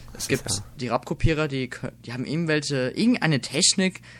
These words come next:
Speaker 2: äh, die es ermöglicht, von S-, äh, von den D-S-Karten quasi die Spiele runterzuziehen.
Speaker 1: Mhm. Wie auch immer die das machen.
Speaker 2: Ja, aber
Speaker 1: Hm. Naja, ich finde es echt gut, dass Nintendo dagegen geht, beziehungsweise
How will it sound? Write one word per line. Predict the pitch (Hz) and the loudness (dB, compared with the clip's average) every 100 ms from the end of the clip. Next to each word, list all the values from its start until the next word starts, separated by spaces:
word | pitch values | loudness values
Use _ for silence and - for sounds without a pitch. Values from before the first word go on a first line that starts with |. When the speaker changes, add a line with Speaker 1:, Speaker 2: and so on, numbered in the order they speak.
| - - - - | -20 -20 -20 -6
Speaker 2:
äh, | 123 127 | -2 0
die | 127 | 0
es | 123 | 0
ermöglicht, | 117 131 139 - - | 2 2 0 -2 -4
von | - 123 | -6 -4
S-, | 117 - - | -2 -2 -2
äh, | 117 113 | -2 -2
von | 120 | -4
den | 113 107 110 | -6 -6 -8
D-S-Karten | 117 - - - - - - - - - - - 120 143 - 160 | -4 -2 -2 -6 -10 -18 -20 -20 -20 -20 -12 0 4 4 2 -4
quasi | - 131 135 | 0 -2 -2
die | 123 | -6
Spiele | 120 - 127 | -6 -4 -4
runterzuziehen. | 123 131 123 - - - 113 104 - - - - - | -2 -2 -2 -6 -10 -6 -6 -6 -12 -20 -20 -12 -2
Speaker 1:
Mhm. | 107 107 117 - - - - - - - - | 2 2 0 -6 -16 -16 -16 -18 -18 -18 -6
Wie | 98 | -4
auch | 92 | 0
immer | 104 | 2
die | 113 | 4
das | 101 - | 2 0
machen. | 104 - - - | -2 -2 -8 -10
Speaker 2:
Ja, | - 117 107 - - | -6 -4 -6 -12 -12
aber | - 120 120 104 - - - - - - - - - - - - - - - | -4 0 0 -2 -10 -20 -20 -20 -20 -20 -20 -20 -20 -20 -20 -20 -20 -18 -10
Speaker 1:
Hm. | 90 - - - - - | -8 -8 -12 -18 -10 2
Naja, | 110 104 101 98 - | 6 8 6 4 -2
ich | - | 0
finde | 143 135 | 2 4
es | |
echt | 127 | 2
gut, | - 131 | 0 0
dass | 120 | 2
Nintendo | 113 123 120 | 2 2 4
dagegen | 110 117 123 135 | 4 4 2 2
geht, | 139 117 - | 2 2 0
beziehungsweise | - 123 110 107 | 0 2 2 0